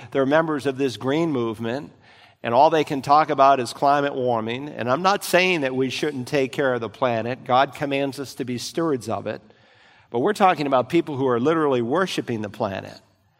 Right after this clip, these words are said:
And God is going to judge the planet, his air, his seas, his rivers, his world.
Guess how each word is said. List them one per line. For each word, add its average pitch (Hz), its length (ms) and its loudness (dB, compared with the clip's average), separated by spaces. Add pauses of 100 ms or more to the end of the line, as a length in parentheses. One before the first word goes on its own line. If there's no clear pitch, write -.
(540)
And 113 180 -6
God 156 300 4
is 160 160 -2
going 156 240 -2
to 139 120 -2
judge 151 440 -2
the 135 100 -4
planet, 117 400 -2
his 160 300 2
air, 139 420 2 (240)
his 170 240 4
seas, 139 460 -2
his 156 240 -2
rivers, 143 360 0
his 156 220 -2
world. 123 460 0